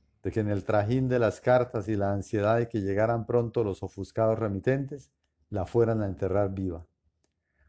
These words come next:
Así que se empeñó en despejar la casa, disputándose a gritos con los intrusos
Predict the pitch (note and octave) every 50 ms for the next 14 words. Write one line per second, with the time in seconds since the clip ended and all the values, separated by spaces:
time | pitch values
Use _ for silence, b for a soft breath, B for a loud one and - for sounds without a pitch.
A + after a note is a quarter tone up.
0 | _ - A2 - D3 C3+ D#3 D3 D3+ C3+ A#2+ G#2+ A#2+ A2+ A2 B2 C3 C3+ C3 B2
1 | A#2 - - A#2 G#2 G#2+ A#2+ A#2 A#2 A#2+ A2+ - - B2 C3 C3 - - - _
2 | _ _ _ _ _ _ _ _ _ _ F#2+ - - - G#2+ - B2+ B2+ C#3 C#3+
3 | C#3 C#3 A#2+ G#2 A2 B2 B2+ B2 C3 B2+ B2+ - B2+ A2 G#2 F#2+ - A2+ G2+ F#2+
4 | - B2 C#3 C3 C#3 - A#2+ - _